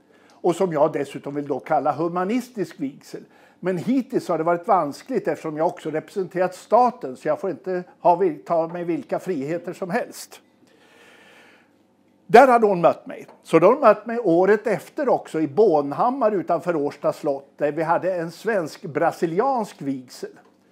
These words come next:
Och där var brudparet formellt gifta sedan sex år, men det hade aldrig blivit av att de hade det här bröllopet med alla gäster och alltihopa.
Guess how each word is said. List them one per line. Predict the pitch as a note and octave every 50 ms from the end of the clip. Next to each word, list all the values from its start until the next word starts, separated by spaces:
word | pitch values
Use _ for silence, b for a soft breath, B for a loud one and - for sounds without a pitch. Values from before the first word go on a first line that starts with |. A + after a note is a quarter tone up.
| b b b b b b b b b b b b b b b _ _
Och | F3+ E3 E3 -
där | A3 D3 E3+ F#3 B3+ D4 D4 C#4+ B3+
var | F#3 D3 E3 E3+ F3 E3 D3+
brudparet | F3 G3 F3 D3 C3 A2 _ - D3 C#3+ C#3+ D3+ D3+ D3+ -
formellt | - - D3 C3+ C3 D3+ F#3 A#3+ A3 A3+ G3
gifta | E3+ D#3 - - - D#3 C#3
sedan | - E3+ D#3
sex | C3+ - - D#3+ - - - -
år, | C4 A3 C#3+ A#2+ A2+ A2+
men | - F#3
det | F#3 F3+
hade | G3+ A#3
aldrig | A3 G3+ G3 F3+
blivit | G3 G#3 G3 G#3 G3+ G3+
av | F#3 F#3+ G3
att | G3+ F#3 -
de | G#3 G3
hade | E3 F#3+ F#3+ E3 F#3 F#3+
det | F3+ F3
här | E3 F3+ F#3
bröllopet | E3+ C#4+ F#3+ E3+ G3 G#3 G3 F#3+ F#3+ G#3+ B3+ B3+ - - G#3 D#3+ -
med | F3+ E3+
alla | F3 E3 F#3 F3
gäster | D#3+ F#3+ A3 G3+ - - - _ A3 A#3+
och | A#3+ F#3+
alltihopa. | B2 A#2+ - - D3 B2+ - - _ - -